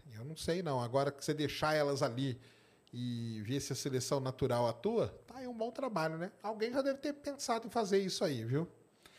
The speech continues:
O problema é que a engravidade zero, engravidade zero, zero mesmo, tipo, teria que ser alguma coisa fora da estação espacial, levar alguma coisa pra lá e tentar fazer isso,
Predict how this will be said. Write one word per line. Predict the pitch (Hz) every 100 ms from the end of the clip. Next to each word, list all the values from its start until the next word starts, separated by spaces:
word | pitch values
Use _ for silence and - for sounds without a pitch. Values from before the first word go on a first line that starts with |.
| - - - -
O | -
problema | 175 165 185
é | 208
que | 214
a |
engravidade | 202 185 170 156 135 127
zero, | 120 117 180 185 104 92 - _ _ _ _ _ _ -
engravidade | 117 131 160 143 151 156 139
zero, | 113 147 202 165
zero | 120 135 139 117
mesmo, | 127 190 143 107 - - - - _ _ _ - _ _ _
tipo, | - 131 -
teria | 143 143
que | 143
ser | 165
alguma | 151 151
coisa | - 160 175
fora | - 165 175 160
da | 139
estação | - 135 - 139
espacial, | 131 - 123 - 107 113 131 113
levar | 117 131
alguma | 135 123 135 127
coisa | - 123 120
pra | 117 123
lá | 98 113 139
e |
tentar | - 143 143 143 143 147 147
fazer | - 165 147 170
isso, | 139 98 - -